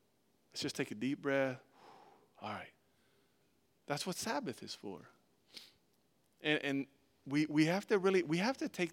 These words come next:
Sabbath a little more serious than we do. And I'll be honest with you, I even struggled even talking about it 'cause I thought for two things. One is I've not ever taken it that serious. I mean, I knew it, but I just never, in my, the way I've practiced it, I've not done really well.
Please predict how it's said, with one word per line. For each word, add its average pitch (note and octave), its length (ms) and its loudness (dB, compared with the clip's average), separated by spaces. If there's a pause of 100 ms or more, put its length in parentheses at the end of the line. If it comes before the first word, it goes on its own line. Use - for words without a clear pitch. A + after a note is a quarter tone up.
(100)
Sabbath C#3+ 480 -2
a - 20 -4
little C3 200 0
more B2 180 -4
serious A2+ 320 -4
than A2 160 -8
we G2 100 -8
do. F#2 160 -10 (680)
And E3 80 8
I'll A#3+ 80 12
be F4+ 140 8
honest E3+ 280 2
with C#3 120 0
you, A#2+ 120 4
I A#3 200 6
even F3+ 220 0
struggled D3 460 0
even C#3 300 -2 (160)
talking E3 320 2
about - 300 -10
it - 100 -16 (380)
'cause D#3 140 0
I E3 80 10
thought D#3 240 8
for D3+ 100 0
two A#3+ 200 0
things. G#2+ 300 -4
One F#3 360 4 (380)
is D#3 460 6 (560)
I've G3 180 8
not D#3+ 200 6
ever A2 200 0
taken G#2+ 320 -6
it F#2 140 -4
that F2+ 180 -4
serious. - 500 -12 (560)
I D3+ 60 -2
mean, D#3+ 120 10
I D3+ 100 10
knew G#3 340 6
it, D3 240 4
but D3+ 60 6
I D#3+ 80 8
just D#3 240 2
never, E3 320 6
in D#3 160 2
my, C3+ 300 6
the D3 100 2
way E3 140 8
I've B2 180 2
practiced - 560 -4
it, A#2+ 160 -6 (600)
I've C3 140 -2
not E3+ 220 4
done E3+ 180 4
really F3+ 240 2
well. F#3 340 -2